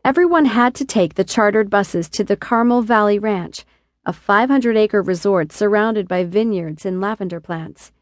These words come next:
It had a golf course, nine tennis courts,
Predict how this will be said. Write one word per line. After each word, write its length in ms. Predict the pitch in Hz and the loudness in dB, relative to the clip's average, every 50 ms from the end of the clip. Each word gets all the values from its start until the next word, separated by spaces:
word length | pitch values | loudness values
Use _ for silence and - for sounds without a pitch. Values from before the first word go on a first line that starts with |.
| _ _ _ _ _ _ _ _ _ | _ _ _ _ _ _ _ _ _
It 140 | - 240 226 | -4 -2 -2
had 120 | 254 269 | 0 -2
a 60 | 262 | -2
golf 340 | 240 - 254 254 262 262 _ | -2 -2 -4 -4 -4 -6 _
course, 460 | - - 180 160 - - - - - _ _ _ _ _ | -10 -10 -8 -8 -10 -14 -20 -20 -20 _ _ _ _ _
nine 380 | 196 196 196 202 214 233 269 294 | -8 -6 -6 -6 -6 -6 -8 -10
tennis 400 | - - 302 277 262 226 - - | -8 -8 -6 -6 -6 -8 -10 -14
courts, 480 | - - 175 160 151 - _ _ _ | -14 -12 -12 -12 -12 -14 _ _ _